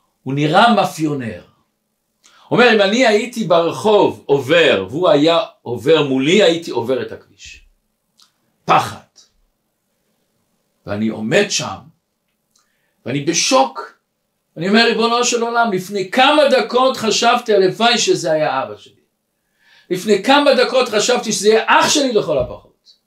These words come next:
ופתאום זה בן אדם שנראה לי מאפיונר." ואז נפל לי האסימון.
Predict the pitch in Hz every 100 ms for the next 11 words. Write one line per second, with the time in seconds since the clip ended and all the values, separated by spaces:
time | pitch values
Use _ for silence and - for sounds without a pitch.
0 | _ _ _ _ _ 127 120 - 240 185
1 | - 214 180 165 147 147 139 175 208 196
2 | - 147 147 - 180 180 175 170 190 208
3 | 220 269 262 - - _ _ _ _ _
4 | _ _ _ _ _ _ _ _ _ _
5 | _ _ _ - - _ 226 254 165 180
6 | 156 - 202 208 196 190 175 156 107 -
7 | 127 - 135 131 135 127 98